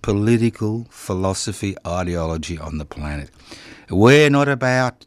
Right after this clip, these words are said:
denigrating people because they've got to speak a different language, because they've got a different sexual identity, sexual preference, because they come from a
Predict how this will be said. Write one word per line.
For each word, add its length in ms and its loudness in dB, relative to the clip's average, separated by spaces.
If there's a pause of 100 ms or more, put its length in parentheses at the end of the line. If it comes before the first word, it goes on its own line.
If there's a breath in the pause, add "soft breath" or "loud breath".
denigrating 760 -2
people 280 -2
because 180 -6
they've 80 -2
got 80 -4
to 60 -14
speak 320 -6
a 40 -4
different 380 -6
language, 800 -2
because 400 -6
they've 160 -4
got 100 -6
a 200 -6
different 320 -6
sexual 480 -4
identity, 760 -4 (400 loud breath)
sexual 680 0
preference, 920 -4
because 420 -4
they 140 -2
come 240 -4
from 160 -4
a 60 -6